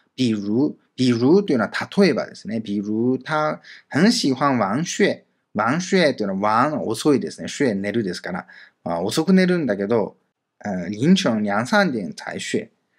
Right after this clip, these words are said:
凌晨ですから、凌晨は明け方ですね。夜中です。夜中の二、三時に寝るんだけど、二、三時にやっと寝るのよ、と。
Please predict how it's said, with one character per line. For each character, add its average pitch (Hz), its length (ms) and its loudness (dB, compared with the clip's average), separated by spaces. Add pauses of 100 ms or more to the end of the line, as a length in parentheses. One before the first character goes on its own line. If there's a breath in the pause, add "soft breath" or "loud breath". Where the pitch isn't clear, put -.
(240)
凌 147 180 4
晨 180 300 2
で 120 120 0
す - 80 -10
か 98 120 -2
ら、 87 220 -6 (600)
凌 190 160 6
晨 190 160 4
は 95 140 2
明 123 40 -2
け 160 160 2
方 151 280 4
で 135 80 -2
す - 100 -12
ね。 95 80 -6
夜 113 120 -2
中 131 240 0
で 95 100 -4
す。 - 120 -10
夜 120 80 0
中 160 200 2
の 131 80 2
二、 113 120 -2
三 147 240 0
時 143 120 -4
に 143 100 -2
寝 135 160 2
る 131 100 0
ん 120 60 2
だ 107 100 0
け 98 100 -4
ど、 98 220 -6 (320)
二、 123 80 -2
三 175 200 2
時 170 120 -2
に 165 80 0
や 151 80 6
っ 143 40 0
と 156 100 -4
寝 147 140 0
る 160 100 -4
の 147 100 2
よ、 85 220 -4
と。 - 80 -20